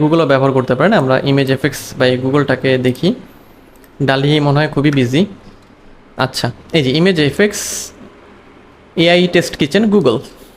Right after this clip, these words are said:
এটাও আপনি ব্যবহার করতে পারেন। আর ডালি হচ্ছে, উম, আসুক, আমাদের ডালি আসুক, আমরা এটাকে <clears throat> হচ্ছে এখানে রেখে দিই।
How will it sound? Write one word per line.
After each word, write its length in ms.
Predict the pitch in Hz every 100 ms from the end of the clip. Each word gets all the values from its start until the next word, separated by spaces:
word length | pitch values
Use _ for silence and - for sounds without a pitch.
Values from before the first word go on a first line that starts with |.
| - -
এটাও 240 | 175 175 214
আপনি 220 | 160 156
ব্যবহার 260 | 139 123
করতে 220 | 131 156 143
পারেন। 160 | 127
আর 80 | 131
ডালি 360 | 123 135 147 151
হচ্ছে, 560 | 147 147 - 160 135
উম, 720 | 220 165 139 135 131 131 131 123 -
আসুক, 320 | 135 - 180
আমাদের 240 | 147 143 131
ডালি 240 | 135 139
আসুক, 240 | 139 185 190
আমরা 240 | - 131 131
এটাকে 320 | 139 135 240 - - - - - - -
<clears throat> 240 | 165 147
হচ্ছে 240 | 127 - 151
এখানে 260 | 147 147
রেখে 240 | 131 127 151
দিই। 180 | 185